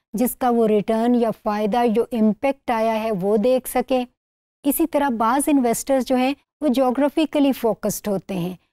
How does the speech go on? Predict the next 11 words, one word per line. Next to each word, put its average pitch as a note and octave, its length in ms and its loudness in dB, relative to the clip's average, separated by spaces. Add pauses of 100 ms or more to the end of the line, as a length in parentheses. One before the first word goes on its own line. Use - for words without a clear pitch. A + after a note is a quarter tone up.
(160)
मसलन B3+ 460 0
अक्यूमन C4+ 520 2
फंड A#3 340 0
जो A#3 160 0
है, G#3+ 260 -2 (260)
वो A#3 80 2
इंडिया, A3+ 400 4
पाकिस्तान, A3+ 680 -2
ईस्ट A3+ 340 -2
अफ्रीका C4 560 -2
में G3+ 240 0